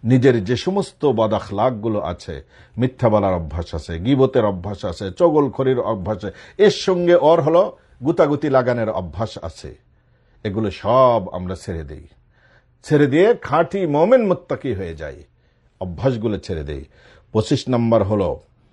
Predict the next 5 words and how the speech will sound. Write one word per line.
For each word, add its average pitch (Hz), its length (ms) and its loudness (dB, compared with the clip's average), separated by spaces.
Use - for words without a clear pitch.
আমার 101 280 -2
নিয়তকে 113 800 2
সংশোধন 117 640 -6
করে 90 240 -8
নেওয়া, 78 300 -10